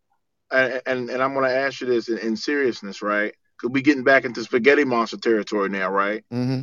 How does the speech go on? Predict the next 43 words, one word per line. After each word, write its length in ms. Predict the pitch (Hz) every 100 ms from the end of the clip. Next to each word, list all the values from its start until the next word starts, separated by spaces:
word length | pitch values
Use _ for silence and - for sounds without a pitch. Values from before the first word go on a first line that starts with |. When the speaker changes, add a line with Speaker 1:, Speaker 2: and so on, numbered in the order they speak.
| 139
Speaker 1:
You, 140 | 127
you, 180 | 131 156
you 160 | 147 151
love 200 | 156 156
talking 200 | 160 143
about, 140 | 143
you 80 | 139
love 160 | 151 151
talking 140 | 156
about 80 | 143
the 60 | 131
framing 380 | 160 170 160 143
effect, 280 | 135 139
but 120 | 120 120
you 80 | 147
just 160 | 127
framed 320 | - 147 135
that 140 | 131 117
yourself, 400 | 110 165 156 107
right? 260 | 104 110 131 _ _ _ -
Speaker 2:
Okay. 200 | 127 131
Yep. 140 | 131 -
Speaker 1:
You 140 | 156 156
framed 420 | - 165 185 160
it 120 | 156
as 140 | 139 117
though 180 | 151 151
it 80 | 139
was 140 | 127
a 80 | 117
question 540 | - 190 196 - 123 120
that 120 | 127
was 160 | 110 98
valid, 520 | 127 160 180 135 - _ _ - -
but 140 | 135 135
you 80 | 147
have 160 | 139
no 180 | 135 - 147
evidence 380 | 175 170 151 -
to 120 | 127
back 300 | 127 120 120
it 80 | 123
up. 280 | 180 156